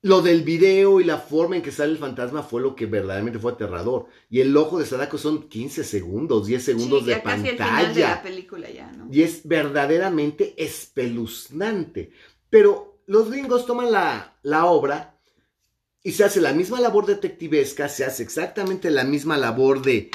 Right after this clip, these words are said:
Speaker 1: investigación, pero aquí sí tienen que encontrar siempre, el gringo siempre va a encontrar una manera de saber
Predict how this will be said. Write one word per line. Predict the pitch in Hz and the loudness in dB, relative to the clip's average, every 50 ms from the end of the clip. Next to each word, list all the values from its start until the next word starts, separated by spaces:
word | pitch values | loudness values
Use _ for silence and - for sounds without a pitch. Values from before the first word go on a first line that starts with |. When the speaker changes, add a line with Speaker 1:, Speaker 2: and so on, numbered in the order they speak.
| - - - _ - | -16 -16 -20 _ -6
Speaker 1:
investigación, | 123 127 131 139 131 - - 131 131 139 139 131 - - 135 131 131 131 - - _ | -6 0 0 0 0 0 -6 -4 0 0 0 0 0 0 0 -2 -2 -4 -8 -12 _
pero | - 170 165 | 0 0 0
aquí | 160 - 185 185 | 0 0 -4 -4
sí | - - 202 196 | -2 -2 -4 -2
tienen | - 208 196 190 180 180 | 2 2 2 2 0 0
que | 202 | -2
encontrar | 196 190 - 185 165 - 175 180 175 170 | -2 0 -2 -4 -4 -2 -2 -2 -2 -2
siempre, | - - - 240 311 349 359 349 - - 202 190 185 196 208 - 147 | -6 -8 0 2 2 4 4 2 0 0 0 2 2 2 2 2 0
el | 156 165 | 0 0
gringo | 165 185 214 220 220 208 185 190 | 0 0 0 0 2 2 0 0
siempre | 185 - - - - 247 285 302 302 233 202 - - 185 185 180 - - - _ _ _ _ 120 | 0 -4 -10 -10 -6 -4 -2 -2 -2 -2 -6 -6 -4 -4 -4 -4 -6 -18 -20 _ _ _ _ 0
va | 160 196 | 2 2
a | |
encontrar | 226 220 - 196 170 160 - 143 143 135 127 - - _ _ _ | 2 2 0 -2 -2 -2 -2 -2 -2 -2 -2 -4 -12 _ _ _
una | 226 233 240 220 190 165 | -2 0 2 2 2 0
manera | 143 135 135 139 160 208 254 285 294 285 - _ _ _ _ _ _ _ - _ _ _ _ _ _ _ _ _ _ _ _ _ _ _ _ _ | 0 0 0 2 4 4 4 2 0 -4 -6 _ _ _ _ _ _ _ -20 _ _ _ _ _ _ _ _ _ _ _ _ _ _ _ _ _
de | 123 135 185 220 226 - - - _ _ _ _ _ _ _ _ _ _ _ _ _ _ _ _ _ _ _ _ _ _ _ | 4 6 6 6 6 4 -8 -14 _ _ _ _ _ _ _ _ _ _ _ _ _ _ _ _ _ _ _ _ _ _ _
saber | - - 202 175 170 170 170 - - - _ | -2 2 4 6 6 4 4 2 -6 -16 _